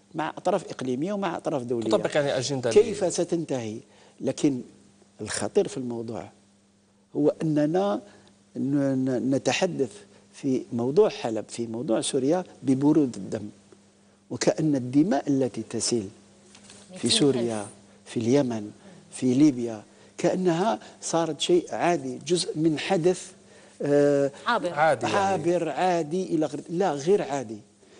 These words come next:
Speaker 1: نحن نشهد تدمير، عملية تدمير لما هو قائم، رغم رداءته، رغم ما يطرحه من مشاكل على المجتمعات العربية، لكنه،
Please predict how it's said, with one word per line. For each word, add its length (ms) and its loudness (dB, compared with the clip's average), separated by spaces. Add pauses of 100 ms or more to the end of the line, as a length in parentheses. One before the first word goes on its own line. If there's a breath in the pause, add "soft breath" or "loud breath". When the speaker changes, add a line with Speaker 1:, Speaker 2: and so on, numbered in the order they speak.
(240 loud breath)
Speaker 1:
نحن 680 0
نشهد 500 -4 (100)
تدمير، 560 0 (460 soft breath)
عملية 380 0
تدمير 500 -2 (360 loud breath)
لما 500 0
هو 340 2 (140)
قائم، 520 -2 (520)
رغم 400 -2
رداءته، 800 -2
رغم 280 -4 (360 loud breath)
ما 160 2
يطرحه 460 -2
من 180 -2
مشاكل 360 -2
على 100 -2
المجتمعات 640 -4
العربية، 560 -2 (400 loud breath)
لكنه، 600 2